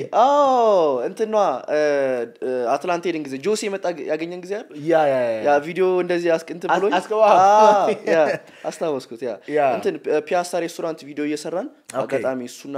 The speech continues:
Speaker 1: ጆሲ ነበሩ፣ እኛ አላወቅንም።
Speaker 2: አ።
Speaker 1: እና እሱ መጣና ሰላም ብሎኝ ነገረኝ። ያ የመጀመሪያ ጊዜ ነው ሚት ያደረኩት።
Speaker 2: አ።
Speaker 1: እና እንደዚህ እንደዚህ ነኝና ስመጣ ደውልልኝ ብሎኝ ነገረኝ። ከዛ
Speaker 2: ለምን
Speaker 1: ያ፣
Speaker 2: I mean,
Speaker 1: ጆሲም
Speaker 2: like
Speaker 1: ደግሞ መጣ የዛ ጊዜ፣ ያ።
Speaker 2: So, like, uh, like,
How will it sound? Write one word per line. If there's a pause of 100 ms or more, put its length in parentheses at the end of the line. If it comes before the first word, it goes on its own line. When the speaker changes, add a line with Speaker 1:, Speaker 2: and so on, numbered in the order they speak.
(120)
Speaker 1:
ጆሲ
ነበሩ፣
እኛ
አላወቅንም። (100)
Speaker 2:
አ። (160)
Speaker 1:
እና
እሱ
መጣና
ሰላም
ብሎኝ
ነገረኝ።
ያ
የመጀመሪያ
ጊዜ
ነው
ሚት
ያደረኩት። (140)
Speaker 2:
አ። (340)
Speaker 1:
እና (100)
እንደዚህ
እንደዚህ
ነኝና (220)
ስመጣ (160)
ደውልልኝ
ብሎኝ
ነገረኝ።
ከዛ
Speaker 2:
ለምን (380)
Speaker 1:
ያ፣
Speaker 2:
I (460)
mean,
Speaker 1:
ጆሲም
Speaker 2:
like
Speaker 1:
ደግሞ
መጣ
የዛ
ጊዜ፣
ያ። (360)
Speaker 2:
So,
like,
uh, (260)
like,